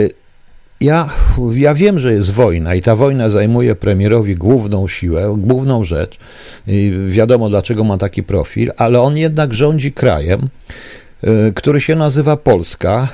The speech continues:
i na co dzień żyją ludzie i będą żyć ludzie. I jeszcze przed wojną prowadzili działalność gospodarczą, wchodzili w styczniu w ten rok podatkowy, nie wiedząc, co jest grane.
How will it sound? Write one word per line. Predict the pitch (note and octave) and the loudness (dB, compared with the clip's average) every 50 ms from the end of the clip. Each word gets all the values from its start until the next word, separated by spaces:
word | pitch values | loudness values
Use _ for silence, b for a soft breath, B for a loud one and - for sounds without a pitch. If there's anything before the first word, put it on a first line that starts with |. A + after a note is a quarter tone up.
| B B - | B B 0
i | - C#3 | 0 0
na | C#3 C3 B2+ | 2 2 0
co | - F3+ G3 | 2 0 0
dzień | G3 G3+ G3 D#3+ | 2 2 2 2
żyją | G#2+ G#2+ C#3 D#3+ E3+ D#3 C#3+ C3+ | 2 2 2 2 2 2 2 2
ludzie | A#2 G#2+ G2 F2 G2 C3+ | 2 2 2 0 0 -2
i | - - E3 | -2 0 0
będą | C#3+ D#3 F#3 G3+ G3+ F#3+ E3+ C#3 A2+ | 2 2 2 2 2 2 2 0 2
żyć | G2+ G#2+ G2+ - - | 0 -2 -4 -4 -4
ludzie. | - D#2 C#2+ D2 - - - - B B B B B B B B B B | -2 -2 -2 -2 -8 -10 -14 -16 B B B B B B B B B B
I | - B2 | 2 4
jeszcze | C#3+ D#3+ D3 - - F#3 | 4 4 2 0 -4 -4
przed | - - G3 F#3+ F#3+ | 0 0 0 0 2
wojną | G3 A#3+ B3 A#3+ G#3+ C#3 A2 F#2+ | 2 4 4 4 4 4 2 0
prowadzili | F#2 - A#2+ G#2+ G#2+ G#2+ G#2 - - F3+ E3+ B2 | 2 2 2 2 2 0 -2 -2 -4 -4 -4 0
działalność | G#2+ A#2 G2+ F2+ E2 E2 E2 E2 D#2+ E2 D#2+ | 2 4 4 4 2 2 2 0 0 0 0
gospodarczą, | E2 D#2+ - - - E2+ D#2 D#2+ D2+ D#2 D2+ - - F#2+ F#2 F2+ | -2 -4 -4 -2 -2 0 0 0 -2 -2 -4 -4 -4 -2 -2 -2
wchodzili | - - - D#3 D#3+ D#3+ G3+ G#3 G3+ D#3 | -4 0 0 0 0 2 -2 0 0 0
w | - | -2
styczniu | - - - F#3 - - - D#3 | -2 0 0 0 0 0 -4 -4
w | - | -2
ten | - B2 G2 G2+ | 0 0 -2 0
rok | G#2+ C3 - - | -2 -6 -8 -4
podatkowy, | A#2 G2+ F#2+ F2+ D#2+ - - F2+ D#2+ D2+ D2+ D2 D#2+ F#2+ | -4 -2 0 -2 -2 -2 -2 -2 -2 -2 -2 -4 -4 -2
nie | G2+ A2 A2+ | 0 0 2
wiedząc, | C3 E3+ F3+ G3 F#3 D3+ - - | 2 2 2 2 0 -2 -2 -4
co | - C3+ | -2 -2
jest | A2+ F#2 F2 | 0 0 0
grane. | F2+ F2+ E2+ C#2+ - B1+ C2 - - | 0 0 0 0 -2 -2 -4 -6 -6